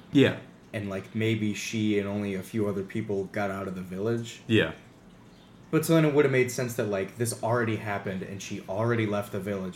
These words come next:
Speaker 2: because of this weird time travel thing.
Speaker 1: Yeah.
Speaker 2: So time wasn't really changed.
Speaker 1: Yeah.
Speaker 2: You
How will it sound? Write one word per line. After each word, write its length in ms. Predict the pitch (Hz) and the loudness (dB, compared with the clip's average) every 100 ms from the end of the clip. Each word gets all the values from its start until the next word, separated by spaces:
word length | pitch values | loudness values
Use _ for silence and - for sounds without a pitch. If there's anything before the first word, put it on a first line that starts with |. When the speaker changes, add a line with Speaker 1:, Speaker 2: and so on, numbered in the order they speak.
| - | -10
Speaker 2:
because 320 | 95 - 98 | -12 -8 -6
of 120 | 98 | -4
this 140 | 95 | -6
weird 320 | 95 98 95 92 | -6 -4 -4 -4
time 260 | 104 98 | -6 -6
travel 320 | 92 92 87 90 | -6 -6 -8 -12
thing. 300 | - 85 87 - - | -12 -14 -14 -18 -2
Speaker 1:
Yeah. 140 | 113 | 4
Speaker 2:
So 80 | 135 | 4
time 340 | - 135 131 123 | 2 -2 -2 0
wasn't 320 | 117 110 101 | -2 -2 -2
really 240 | 110 90 - | -4 -4 -8
changed. 680 | - 110 107 123 156 139 - - - | -10 -6 -4 -2 -4 -6 -10 -18 -12
Speaker 1:
Yeah. 240 | - 123 - - - - - - - - - - | 2 2 2 -6 -20 -20 -20 -20 -20 -20 -20 -14
Speaker 2:
You 140 | 156 | 0